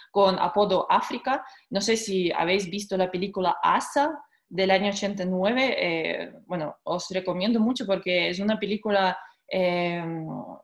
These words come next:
digamos, mítica del periodo de, de caída de la urss, desde el año ochenta y nueve,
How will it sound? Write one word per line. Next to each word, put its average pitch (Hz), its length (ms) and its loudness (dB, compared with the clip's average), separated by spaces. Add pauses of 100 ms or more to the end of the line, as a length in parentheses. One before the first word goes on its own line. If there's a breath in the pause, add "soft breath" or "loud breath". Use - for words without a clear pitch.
(300)
digamos, 165 640 -8
mítica 185 420 -2
del 160 300 -4
periodo 180 400 0
de, 160 440 -2
de 156 120 -4
caída 170 360 -2
de 160 120 -4
la 156 120 -2
urss, 262 320 0
desde 165 300 -6
el 170 80 -2
año 180 200 -2
ochenta 180 280 -12
y 175 40 -6
nueve, 302 420 0